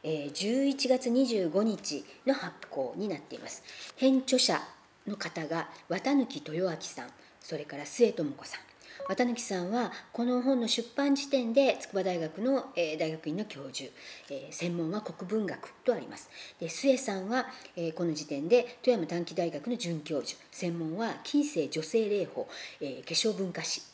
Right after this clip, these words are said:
とあります。で、出版社発行所が、えー、柏書房。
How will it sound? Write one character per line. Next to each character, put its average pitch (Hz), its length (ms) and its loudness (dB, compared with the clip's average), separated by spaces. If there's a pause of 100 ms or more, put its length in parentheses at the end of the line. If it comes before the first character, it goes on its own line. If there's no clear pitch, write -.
と 311 120 2 (280)
あ - 40 -10
り - 120 -12
ま - 80 -16
す。 - 160 -12 (360)
で、 254 220 10
出 - 260 -2
版 214 180 0
社 156 180 4
発 - 260 -4
行 165 100 0
所 185 120 -2
が、 233 200 0 (120)
え 135 120 -4
ー、 131 40 -12
柏 - 300 0
書 143 160 -2
房。 - 180 -8